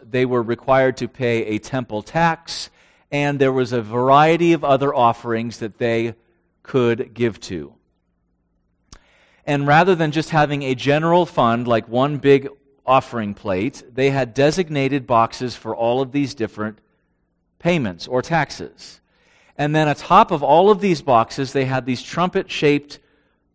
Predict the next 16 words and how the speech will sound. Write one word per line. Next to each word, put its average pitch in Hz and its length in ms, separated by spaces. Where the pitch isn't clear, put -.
receptacles 135 920
where 127 160
you 131 160
could 123 160
drop 127 360
your 156 100
coin 127 420
in, 117 300
and 113 220
then 113 120
it 117 80
would 110 160
go 123 160
down 117 480
this 107 360
trumpet-shaped 123 920